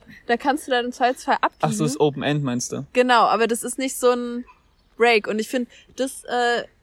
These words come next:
Speaker 1: ist halt beim Pubquiz ganz cool, weil dann hast du einen perfekten Moment, um zu sagen, ja, okay, jetzt ist Stopp.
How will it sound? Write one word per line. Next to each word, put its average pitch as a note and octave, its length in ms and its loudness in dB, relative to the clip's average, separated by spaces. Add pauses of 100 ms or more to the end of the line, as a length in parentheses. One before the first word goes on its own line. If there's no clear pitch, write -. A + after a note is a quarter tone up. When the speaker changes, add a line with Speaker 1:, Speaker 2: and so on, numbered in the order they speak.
(180)
Speaker 1:
ist A#3 160 0
halt A#3 140 0
beim A3 160 0
Pubquiz - 420 -4
ganz A3 300 -2
cool, D#4+ 160 2
weil A3+ 100 4
dann G#3 180 -4
hast B3 220 -2
du B3+ 80 -8
einen A3+ 140 -4
perfekten C4+ 420 -4
Moment, C#4 240 -2
um C4 80 -6
zu - 80 -10
sagen, A#3+ 240 2
ja, A3+ 100 -2
okay, A#3 180 0
jetzt A3+ 180 0
ist - 80 -6
Stopp. D4 240 4